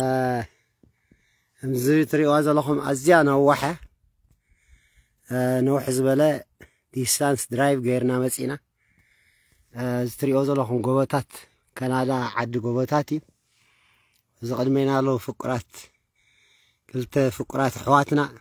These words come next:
ያ፣ ኣብ ቫንኮቨር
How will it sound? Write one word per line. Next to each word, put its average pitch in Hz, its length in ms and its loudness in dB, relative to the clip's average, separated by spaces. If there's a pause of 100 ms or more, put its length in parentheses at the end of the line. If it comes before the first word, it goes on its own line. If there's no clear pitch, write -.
(2750)
ያ፣ 127 360 -2
ኣብ 123 200 -4
ቫንኮቨር 135 720 0